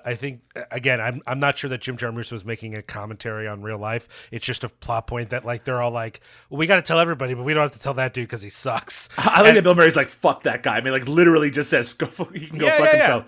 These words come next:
Speaker 1: Yeah.
Speaker 2: But then, then Adam Driver's like, "Look, we gotta at least let him know." And then he's like, "Well, we'll get him, someone to call him." But I don't think anyone ever does.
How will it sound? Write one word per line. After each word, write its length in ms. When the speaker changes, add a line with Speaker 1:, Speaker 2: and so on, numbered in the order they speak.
Speaker 1:
Yeah. 220
Speaker 2:
But 140
then, 200
then 160
Adam 200
Driver's 260
like, 140
"Look, 160
we 80
gotta 160
at 40
least 200
let 120
him 100
know." 340
And 100
then 100
he's 140
like, 140
"Well, 180
we'll 120
get 120
him, 140
someone 220
to 60
call 240
him." 80
But 120
I 20
don't 160
think 140
anyone 160
ever 160
does. 300